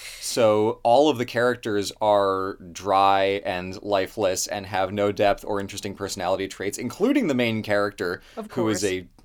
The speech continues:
Speaker 1: hunk of wood, uh, <laughs> is, as far as the, uh, the, the, the audience experience goes. Um, there's just, there's no life. There's all this cool set dressing, but there's no life anywhere. And the early games were,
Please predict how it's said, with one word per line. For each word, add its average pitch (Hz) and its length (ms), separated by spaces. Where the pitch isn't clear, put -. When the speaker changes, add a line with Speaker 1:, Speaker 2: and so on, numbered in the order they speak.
Speaker 1:
hunk 160 340
of 98 120
wood, 98 400
uh, 95 280
<laughs> - 20
is, 120 340
as 123 240
far 139 340
as 123 200
the, 117 220
uh, 101 260
the, 110 240
the, 117 280
the 110 160
audience 101 320
experience 92 520
goes. 87 360
Um, 104 540
there's 127 260
just, 147 260
there's 131 200
no 120 240
life. 113 520
There's 120 160
all 147 220
this 156 160
cool 139 300
set - 340
dressing, 95 500
but 117 120
there's 113 180
no 120 180
life 110 500
anywhere. 92 480
And 92 100
the 101 140
early 160 280
games 98 480
were, 101 420